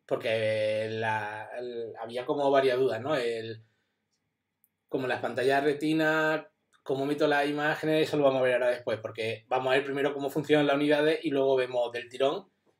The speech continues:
cómo meto imágenes, cómo meto, por, por qué debería usar una media query y otra, o, o, o qué debería usar como, como unidad. Entonces, paso, paso de, voy a quitar esto.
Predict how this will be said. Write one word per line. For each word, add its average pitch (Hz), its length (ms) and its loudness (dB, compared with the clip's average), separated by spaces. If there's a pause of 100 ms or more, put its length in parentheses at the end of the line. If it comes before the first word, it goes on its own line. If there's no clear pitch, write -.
(140)
cómo 156 240 4
meto 151 200 0
imágenes, 175 560 0
cómo 147 220 2
meto, 131 540 0
por, 127 180 -6 (140)
por 131 160 -4
qué 156 100 2
debería 151 280 6
usar 131 300 4
una 135 200 0
media 131 260 4
query 127 200 2
y 123 80 0
otra, 180 520 2
o, 123 60 -4
o, 120 840 -2
o 120 60 -10
qué 131 160 4
debería 127 360 6
usar 110 300 -4
como, 104 460 -10 (160)
como 113 180 -10
unidad. 95 300 -10 (3250)
Entonces, 117 360 -6
paso, 120 300 -4
paso 123 240 -4
de, 135 760 -4
voy 117 120 -10
a 107 40 -10
quitar 131 220 -8
esto. - 320 -12